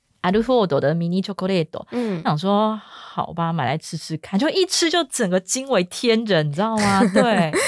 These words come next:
Speaker 1: 就觉得它那个巧克力跟饼干的那个比例，
Speaker 2: 嗯。
Speaker 1: 比例跟甜度等等都很好。可是
Speaker 2: 嗯。
Speaker 1: 甜度的话，我要讲，就是因为我吃过它的不同口味，我觉得我推荐的是小麦全粒粉，就是它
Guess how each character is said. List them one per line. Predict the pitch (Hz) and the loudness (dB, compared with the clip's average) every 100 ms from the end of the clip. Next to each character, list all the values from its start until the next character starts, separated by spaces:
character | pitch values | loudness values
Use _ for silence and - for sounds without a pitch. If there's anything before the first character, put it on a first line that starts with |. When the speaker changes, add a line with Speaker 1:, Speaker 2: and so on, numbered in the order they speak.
| 381 - - - - | -4 -10 -20 -20 -8
Speaker 1:
就 | 320 | -4
觉 | 254 | -2
得 | |
它 | 240 285 | -2 -2
那 | 294 | -2
个 | |
巧 | 262 - | -2 -4
克 | 135 226 | -2 0
力 | 240 233 | 0 0
跟 | 208 208 | 2 2
饼 | 165 135 | 0 -2
干 | 170 | 2
的 | 185 | 2
那 | 185 | 2
个 | 185 | 0
比 | 151 - 143 | 0 0 0
例， | 180 226 135 - - | 0 -2 -4 -8 -2
Speaker 2:
嗯。 | 254 226 | 0 2
Speaker 1:
比 | 190 | 2
例 | 214 339 254 | 4 2 4
跟 | 247 240 247 | 2 2 -2
甜 | - 190 196 | 0 0 2
度 | 269 | 0
等 | 180 | 0
等 | 147 | 0
都 | 175 | 0
很 | 170 | -2
好。 | 160 135 | -2 -2
可 | - | 2
是 | 220 277 220 | 4 6 4
Speaker 2:
嗯。 | 196 190 - - - - | 2 -2 -8 -20 -20 -6
Speaker 1:
甜 | - 339 | 0 2
度 | 466 | 4
的 | 392 | 4
话， | 403 359 | 4 4
我 | 233 | 2
要 | 262 | 0
讲， | - 190 185 | 0 0 4
就 | |
是 | 392 | 4
因 | 453 | 4
为 | |
我 | 330 196 | 4 2
吃 | - 247 | 0 -2
过 | 269 247 | 2 2
它 | 214 | 2
的 | 214 | 0
不 | 202 220 | 0 -2
同 | 160 | -2
口 | 170 - | -2 0
味， | 196 | 2
我 | 226 202 | 4 2
觉 | 196 196 | 2 2
得 | 233 | 4
我 | 202 165 | 2 0
推 | - 202 | 0 0
荐 | 214 214 | 2 0
的 | 175 | 0
是 | 214 185 - - | -2 -4 -4 -8
小 | - 220 156 156 | -2 2 2 2
麦 | 226 285 196 | 0 2 0
全 | - 190 156 214 | 0 0 0 0
粒 | 214 | 0
粉， | 160 - 139 | -2 -2 -2
就 | 226 | 2
是 | |
它 | 415 | 2